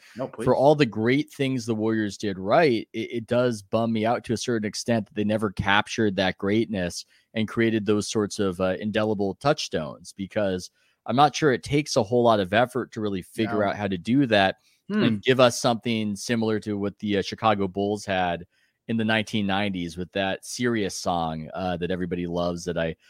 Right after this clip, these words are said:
Speaker 2: actually went to a wedding where the, the groom walked out to it because he was a Chicago guy and he was a big Bulls fan. So I just think that was leaving, I don't wanna say money on the table. It was leaving a little something deeper on the table,
Speaker 1: Yeah.
Speaker 2: but, you know, I think Warriors fans will take the great run and, and accept it for what it was.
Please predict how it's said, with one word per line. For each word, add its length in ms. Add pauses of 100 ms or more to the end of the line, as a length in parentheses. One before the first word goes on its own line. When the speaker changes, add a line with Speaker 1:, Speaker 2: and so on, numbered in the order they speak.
(120)
Speaker 2:
actually 300
went 120
to 120
a 40
wedding 520
where 280
the, 300
the 80
groom 380
walked 320
out 240
to 160
it 160
because 160
he 60
was 120
a 60
Chicago 500
guy 320 (400)
and 120
he 100
was 100
a 60
big 200
Bulls 300
fan. 340
So 380 (340)
I 100
just 100
think 140
that 80
was 180
leaving, 500 (240)
I 60
don't 100
wanna 160
say 200
money 380
on 120
the 80
table. 420
It 40
was 120
leaving 300
a 40
little 160
something 320
deeper 320
on 120
the 80
table, 500
Speaker 1:
Yeah. 100
Speaker 2:
but, 280 (240)
you 100
know, 240
I 60
think 200
Warriors 360
fans 320
will 100
take 340
the 80
great 320
run 360
and, 280
and 160
accept 360
it 100
for 80
what 140
it 80
was. 340